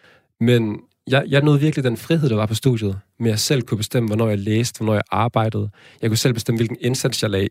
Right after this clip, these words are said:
i studiet, og dermed, hvilket resultat, jeg fik. Men lige pludselig kom jeg ud på arbejdsmarkedet, hvor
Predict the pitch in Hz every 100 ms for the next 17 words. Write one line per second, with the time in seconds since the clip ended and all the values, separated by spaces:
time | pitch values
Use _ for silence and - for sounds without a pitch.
0 | - 147 - 135 113 101 - 113 117 113
1 | 107 113 113 107 107 - 123 110 117 -
2 | - _ _ _ _ 110 127 170 160 -
3 | 117 120 - 113 147 - 110 104 101 107
4 | 104 98